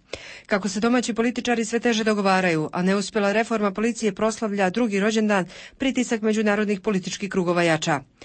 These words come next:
Tokom sedmice sa domaćim političarima u parlamentu, predsjedništvu, vijeću ministara Bosne i Hercegovine razgovarali su predstavnici Bundestaga te britanski parlamentarci.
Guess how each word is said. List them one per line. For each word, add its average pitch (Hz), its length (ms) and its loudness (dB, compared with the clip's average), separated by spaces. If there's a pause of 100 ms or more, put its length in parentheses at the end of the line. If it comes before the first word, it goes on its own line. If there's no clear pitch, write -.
(240)
Tokom 185 260 0
sedmice 202 460 0
sa 208 100 -2
domaćim 202 380 0
političarima 202 680 0
u 196 100 -2
parlamentu, 165 600 0
predsjedništvu, 185 720 -2
vijeću 185 320 0
ministara 190 440 2
Bosne 180 360 -2
i 160 40 -2
Hercegovine 202 680 0 (340)
razgovarali 220 560 2
su 220 200 -6
predstavnici 190 760 -2 (100)
Bundestaga 190 560 0
te 202 160 0
britanski 160 500 -2
parlamentarci. 180 800 0